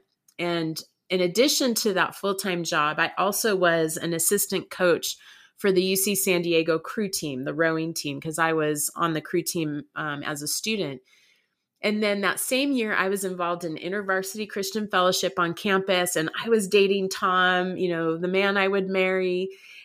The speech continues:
And so my life was just full to capacity, and I had this really fast-paced life. Well, I went to this, um, retreat with InterVarsity,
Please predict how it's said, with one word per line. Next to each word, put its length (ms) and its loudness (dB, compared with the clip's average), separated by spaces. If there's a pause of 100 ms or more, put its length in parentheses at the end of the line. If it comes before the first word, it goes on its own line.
And 100 -4
so 140 0
my 220 2
life 480 0
was 300 0
just 480 -2 (560)
full 400 0
to 180 -4
capacity, 720 -4
and 220 -2
I 100 2
had 260 0
this 240 -2
really 440 2
fast-paced 1000 -4
life. 440 0 (680)
Well, 120 4
I 60 8
went 280 4
to 180 0
this, 440 4
um, 380 -2
retreat 560 0
with 180 4
InterVarsity, 880 0